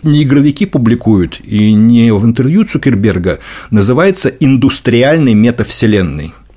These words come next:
Ярчайший пример индустриальной метавселенной —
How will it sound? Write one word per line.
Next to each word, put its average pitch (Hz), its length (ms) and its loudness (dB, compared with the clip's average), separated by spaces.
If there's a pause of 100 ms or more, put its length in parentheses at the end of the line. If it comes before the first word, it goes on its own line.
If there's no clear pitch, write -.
(120)
Ярчайший - 580 -2
пример 110 360 0
индустриальной 104 760 0
метавселенной — 156 840 0